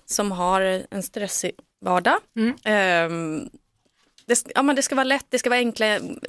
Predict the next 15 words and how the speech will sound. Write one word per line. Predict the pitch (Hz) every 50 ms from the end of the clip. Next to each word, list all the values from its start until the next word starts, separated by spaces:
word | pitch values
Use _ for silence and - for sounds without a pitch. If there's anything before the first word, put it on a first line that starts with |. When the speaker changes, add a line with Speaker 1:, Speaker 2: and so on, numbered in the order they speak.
| - - -
Speaker 1:
få | - - 302 302 302 277
ingredienser, | 269 254 254 208 226 214 202 202 196 - 202 196 196 196 190 - - _ _ _ _ -
enkelt | 226 226 214 - - 214 202 190 -
tillvägagångssätt | - - - 226 208 208 196 190 180 170 170 170 170 - - 170 170 170 - - - _ _ _ _ _ _ _
och | -
det | 208 202
ska | - 202
vara | 196 185
väldigt, | 180 196 175 160 - 160
väldigt | 156 156 151 139 151 160 151
gott | - 160 - - _ - - _ _ _ _ _ -
och | -
snyggt, | - - - - - - -
såklart. | - - - - 190 240
Speaker 2:
Ja, | 240 247 269 285